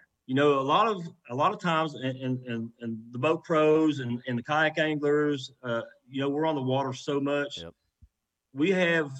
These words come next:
Speaker 1: the luxury of building a, uh, a library of waypoints, you know, uh, or,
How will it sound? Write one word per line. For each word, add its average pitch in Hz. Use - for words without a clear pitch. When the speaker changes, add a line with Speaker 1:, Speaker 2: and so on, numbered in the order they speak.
Speaker 1:
the 131
luxury 131
of 123
building 147
a, 113
uh, 110
a 113
library 131
of 104
waypoints, 117
you 113
know, 120
uh, 113
or, 113